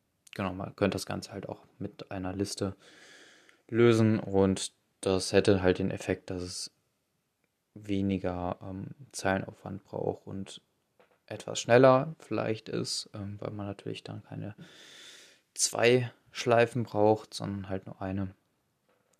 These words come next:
Kann aber dazu führen, ähm, Listen sind immer speicherintensiver.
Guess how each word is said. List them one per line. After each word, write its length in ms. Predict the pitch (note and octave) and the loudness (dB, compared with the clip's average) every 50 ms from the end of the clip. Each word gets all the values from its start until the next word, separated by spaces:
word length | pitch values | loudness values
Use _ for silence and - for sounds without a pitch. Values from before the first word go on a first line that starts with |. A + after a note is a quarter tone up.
| - - | -20 -6
Kann 180 | - - A2+ G#2+ | -2 2 4 6
aber 160 | G2+ G2+ F#2+ | 6 6 6
dazu 260 | G2 F#2 - - - | 6 4 4 0 -8
führen, 420 | - - - G#2+ G2+ G2 G2 G2 - | -12 -8 -4 -2 0 2 0 0 -2
ähm, 300 | - G2+ F#2+ F#2 F#2 F2+ | -2 -2 -2 -2 -2 -2
Listen 540 | F2+ F#2+ G#2 G#2 - - - G#2 G2 G2 G#2 - _ | 0 0 0 0 0 -4 -4 -2 -2 -2 -4 -6 _
sind 300 | - - - G#2 F#2+ F#2+ | -12 -8 -6 -4 -4 -4
immer 360 | - - G2+ G2 F#2 F#2 F#2+ | -6 -6 -6 -4 -4 -4 -6
speicherintensiver. 1120 | F#2+ - - - G2+ G#2+ A2 - A2+ G#2 G2+ - - G2 F#2+ G2+ G2+ G2 F#2+ G2 F#2+ F#2 F#2+ | -8 -8 -4 -2 0 0 0 -2 -6 -8 -8 -8 -10 -10 -8 -6 -6 -4 -4 -4 -6 -6 -8